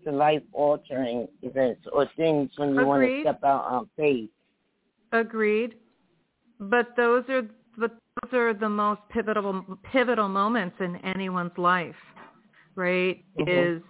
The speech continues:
Speaker 2: it is living a life where, as we are moving into this Aquarian age, we're being asked to feel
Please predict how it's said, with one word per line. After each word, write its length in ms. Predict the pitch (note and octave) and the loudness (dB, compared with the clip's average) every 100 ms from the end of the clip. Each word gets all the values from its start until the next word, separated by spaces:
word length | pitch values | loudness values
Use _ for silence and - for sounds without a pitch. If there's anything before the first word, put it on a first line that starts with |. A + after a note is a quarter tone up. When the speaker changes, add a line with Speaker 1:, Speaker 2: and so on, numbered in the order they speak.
| _ _ _ _ - | _ _ _ _ 0
Speaker 2:
it 160 | G3 G3 - | 0 0 2
is 500 | G3 G3 F#3+ F#3 F3+ - _ _ _ _ _ _ - | 2 4 2 0 -4 -10 _ _ _ _ _ _ -12
living 420 | F#3+ G#3+ C#4+ D4 | -2 0 2 2
a 80 | B3+ | 2
life 420 | G3+ G3 A3 B3 _ _ | 2 2 0 -6 _ _
where, 600 | F#3+ F#3+ F#3+ F#3 F3 E3+ | -10 -4 -2 0 0 -2
as 140 | F#3 F3+ | -6 -12
we 340 | F3+ F#3+ G3 | -10 -4 0
are 380 | F#3+ F3+ F3 E3+ _ _ _ _ _ _ - | 4 4 2 -2 _ _ _ _ _ _ -14
moving 500 | F#3+ G3 G#3+ B3+ A#3 | -10 -6 -2 -2 -2
into 200 | A3+ A#3 | -4 -6
this 140 | F#3+ F#3+ | -8 -10
Aquarian 640 | F#3+ - G#3+ G3+ G3 F#3+ F#3 | -12 -6 -4 -2 -2 -6 -8
age, 460 | F#3+ G#3 A3 E3+ E3+ - F#3+ | -6 -4 -4 -4 -8 -16 -4
we're 220 | G3+ B3+ | 0 2
being 280 | C#4 B3 G#3+ | 2 2 2
asked 300 | G#3 G3+ - | 2 -2 -6
to 100 | F#3 _ _ | -6 _ _
feel 420 | B3 B3 B3+ C4 | -2 2 4 4